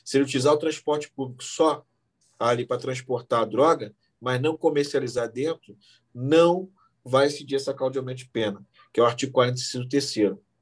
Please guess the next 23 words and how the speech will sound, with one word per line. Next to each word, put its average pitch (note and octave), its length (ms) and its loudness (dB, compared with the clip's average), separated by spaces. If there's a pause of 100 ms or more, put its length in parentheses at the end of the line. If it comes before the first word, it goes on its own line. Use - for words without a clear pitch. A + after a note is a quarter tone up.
(160)
Então, A2 140 -4
necessariamente, B2+ 640 0
ele - 20 -14
tem B2+ 100 -12
que - 80 -18
vender C3 300 2
a C3+ 60 2
droga C3 240 2
dentro C3 180 -6
do - 0 -
transporte C3 500 -4
público. G2 380 -4 (1400)
E B2 80 -2
o C#3 80 6
artigo D3 300 2
quarenta, D3+ 340 2
inciso D#3 360 -12
quinto. C3 520 -6 (1040)
O C3 60 2
artigo C3 300 2
quarenta, D3 320 4
inciso B2+ 280 -4
quinto, C#3 560 -2